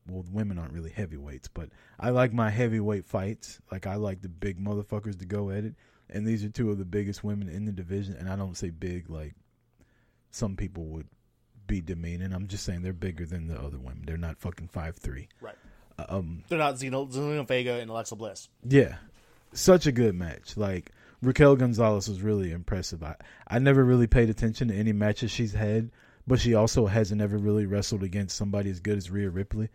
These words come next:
Speaker 2: Mm-hmm.
Speaker 1: That was one of the reasons I was a fan of Ripley versus Charlotte, was because it was two people that could match size and strength with each other when they're wrestling people constantly smaller than them.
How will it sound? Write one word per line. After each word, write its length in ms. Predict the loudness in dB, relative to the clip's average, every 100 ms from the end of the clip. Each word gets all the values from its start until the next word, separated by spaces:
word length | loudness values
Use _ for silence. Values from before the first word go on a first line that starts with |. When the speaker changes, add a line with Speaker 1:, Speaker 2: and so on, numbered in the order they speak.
| -12
Speaker 2:
Mm-hmm. 220 | -20 -18 -20 _ -10 2
Speaker 1:
That 180 | 4
was 140 | 4 4
one 140 | 4
of 60 | 2
the 60 | 2
reasons 300 | 2 2 2
I 100 | 2
was 160 | 0
a 60 | -4
fan 300 | -2 -2 -2
of 160 | -4
Ripley 300 | -6 -4 -6
versus 340 | -4 -6 -6 -6
Charlotte, 480 | -4 -2 -4 -8 -10
was 200 | -12 -10
because 540 | -10 -8 -6 -8 -12 _ _ _ _ -2
it 140 | -2
was 160 | -2 -2
two 180 | 0 2
people 540 | 0 0 -4 -6 -8 _ _ _ _ _ _ _ 0
that 160 | 0
could 160 | 2 -2
match 340 | 0 0 -2
size 520 | -8 -2 0 2 0 -4
and 100 | -10
strength 380 | -4 -2 -2
with 120 | -6 -8
each 180 | -6
other 200 | -6 -6
when 220 | -6 -6 -4
they're 160 | -4
wrestling 400 | -2 -6 -6 -8
people 240 | -8 -8 -8
constantly 480 | -6 -6 -8 -12 -10
smaller 520 | -8 -6 -4 -2 -2
than 120 | -2
them. 260 | -2 -4